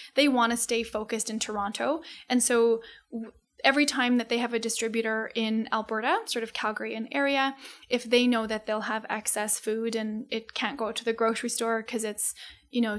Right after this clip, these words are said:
three months before its best before and no grocery store will purchase it, we pick it up. Uh, and then we, we distribute that. But, uh,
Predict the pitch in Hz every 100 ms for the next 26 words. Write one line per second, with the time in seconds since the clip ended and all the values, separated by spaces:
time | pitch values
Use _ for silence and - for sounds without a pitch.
0 | - 233 240 233 214 226 226 226 220 208
1 | - 214 208 - 214 220 220 285 254 226
2 | 220 214 214 220 - 208 214 170 - 285
3 | 285 285 269 - - - 247 240 - -
4 | - - - _ _ _ _ _ _ -
5 | - 226 214 220 220 214 214 208 - 220
6 | 214 - - - - - - 196 - -
7 | - - - - 247 220 -